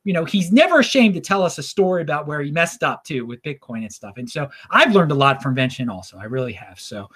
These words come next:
uh, we all support you, Vention, and, uh, everybody check out his video. Pound that like button for him on his video so everybody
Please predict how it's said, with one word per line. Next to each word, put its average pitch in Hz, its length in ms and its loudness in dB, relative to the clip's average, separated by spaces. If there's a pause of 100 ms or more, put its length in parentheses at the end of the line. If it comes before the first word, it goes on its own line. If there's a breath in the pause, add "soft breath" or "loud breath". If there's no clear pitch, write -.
(320 loud breath)
uh, 135 360 4 (340)
we 185 200 6
all 240 180 8
support 220 420 0
you, 196 100 4
Vention, 196 580 2
and, 143 500 -4
uh, 139 200 0
everybody 175 320 0
check - 280 -2
out 160 160 2
his 147 180 -6 (160)
video. 143 540 -2 (340 soft breath)
Pound 226 320 6
that 208 160 4
like 190 240 2
button 196 180 -2
for 165 120 -10
him 180 240 -2
on 160 80 -6
his 165 180 -6
video 156 300 -8
so 147 160 -14
everybody 160 420 -6